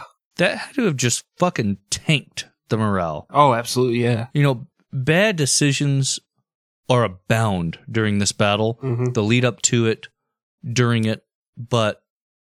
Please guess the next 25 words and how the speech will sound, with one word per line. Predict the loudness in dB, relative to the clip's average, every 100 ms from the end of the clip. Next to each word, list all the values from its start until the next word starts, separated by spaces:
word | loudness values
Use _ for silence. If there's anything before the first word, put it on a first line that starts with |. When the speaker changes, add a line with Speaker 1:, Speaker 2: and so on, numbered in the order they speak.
| _ _ _ _ _ -6
Speaker 1:
Jesus | 0 0 -2 -6
Christ, | -10 -16 -14 -6 -4 -4 -6 -6
man. | -4 -2 -2 -6 -8 _
Speaker 2:
Yeah. | -12 -8 -8 -10 _ _ _ _ _ -4
Speaker 1:
Just | -2 0
imagine | 0 2 2 2 0 -2 -2
seeing | -2 0 2 0 -2 -4 -6
the |
guy | 0 0 0
that's | -2
in | -4
charge, | -2 0 0 0 -4 -10 _ _ _ -8
and | -2 0
you're |
just | 0 -2 -4
a, | -8 _ -6
you | -4
know, | -2 -4 -10 _
fucking | -8 -4 -2 -2
peon | -2 0 2 2 0
soldier. | 0 0 0 -2 -4 -4 -8 _ _ _ -4
You're | 2
new | 4 4
to | 2
this, | 0 0 -2 -4 -6